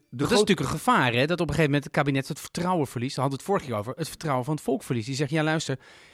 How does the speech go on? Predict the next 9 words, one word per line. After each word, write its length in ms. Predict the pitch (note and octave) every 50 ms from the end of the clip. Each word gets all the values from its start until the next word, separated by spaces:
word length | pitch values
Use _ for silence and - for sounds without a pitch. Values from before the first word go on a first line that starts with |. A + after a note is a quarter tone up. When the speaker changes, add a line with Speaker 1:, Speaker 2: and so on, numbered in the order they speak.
| - _ _ _ _
Speaker 1:
die 120 | - D3+ -
corona 360 | - E3+ E3+ F#3+ G3 F#3 D#3+
is 100 | C#3 -
verschrikkelijk, 500 | - D#3+ - A3 B3 - D#3+ C#3 D3 -
maar 200 | D#3 D#3 D#3 D#3+
ik 160 | - A3 -
ga 160 | - - E3 D3
gewoon 320 | - - D#3 C#3 C#3 B2+
kapot. 480 | - - - _ E4 D#4+ - - -